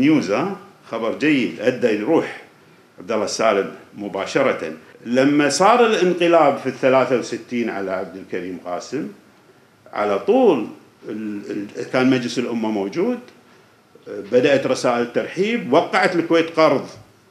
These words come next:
جلسة سرية، جلسة خاصة سرية، قرض حق العراق، وبناء عليه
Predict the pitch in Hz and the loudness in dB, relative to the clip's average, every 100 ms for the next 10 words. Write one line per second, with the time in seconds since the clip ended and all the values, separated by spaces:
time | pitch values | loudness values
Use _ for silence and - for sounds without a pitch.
0 | _ 123 139 143 135 127 120 139 107 98 | _ -2 -2 0 -2 -2 0 0 0 0
1 | 120 120 113 135 113 - - 117 104 143 | 0 0 -2 0 0 -2 -6 -4 -4 0
2 | 160 170 175 - - - _ _ _ _ | 2 2 -2 -10 -20 -20 _ _ _ _
3 | _ _ 147 185 160 135 113 113 90 95 | _ _ 2 4 2 -2 -2 0 0 -2
4 | - - - - _ _ _ _ _ _ | -4 -10 -20 -20 _ _ _ _ _ _
5 | _ - 110 117 123 147 135 131 123 139 | _ -12 -6 -2 0 0 0 0 0 2
6 | 165 | 2